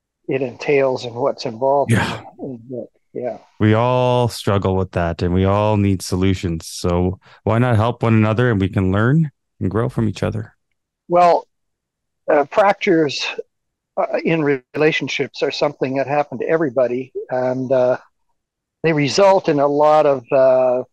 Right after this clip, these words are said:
Speaker 1: toxically avoided conversations.
Speaker 2: Mm.
Speaker 1: And the whole aim of this book is to get people over that,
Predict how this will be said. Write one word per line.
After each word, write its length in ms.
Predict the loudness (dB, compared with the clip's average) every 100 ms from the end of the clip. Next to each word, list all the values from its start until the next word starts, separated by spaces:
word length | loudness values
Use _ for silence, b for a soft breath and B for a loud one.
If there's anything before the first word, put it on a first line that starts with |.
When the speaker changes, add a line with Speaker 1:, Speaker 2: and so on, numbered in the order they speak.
| -4
Speaker 1:
toxically 760 | -2 -2 -2 -4 -2 0 2
avoided 560 | 2 2 2 2 -2 -6 _ _ _ _ _
conversations. 880 | -2 -2 -2 -4 -4 -4 -6 -10 -14 -12 -2
Speaker 2:
Mm. 380 | 0 0 -4 -12 _ _ _ _ -4
Speaker 1:
And 120 | 0
the 20 | 2
whole 280 | 4 4 6
aim 200 | 4 2
of 80 | 2
this 180 | 2
book 340 | 2 0 0 0
is 140 | -4
to 100 | -6
get 280 | -2 -2 -2
people 260 | -6 -4 -4 -2
over 160 | -4
that, 260 | -2 -2